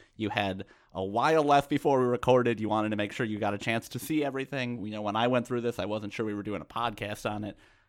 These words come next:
Uh, but, oh, man. G-, being given the option of chapter select and then being told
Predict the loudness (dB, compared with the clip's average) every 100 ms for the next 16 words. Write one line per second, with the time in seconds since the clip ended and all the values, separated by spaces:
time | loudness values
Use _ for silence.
0 | -6 -4 -2 -6 -8 -2 -2 -2 -4 2
1 | 4 4 0 0 0 -2 -8 -16 -20 _
2 | _ _ _ _ _ _ _ -14 -14 -14
3 | -20 -12 -8 -4 -4 -4 -2 -4 2 2
4 | 4 0 -2 -4 -6 -2 0 2 0 -2
5 | -2 -2 0 -2 -2 -2 0 -2 -4 -4
6 | 0 0 0 -2 -2 -2 0 2 2 0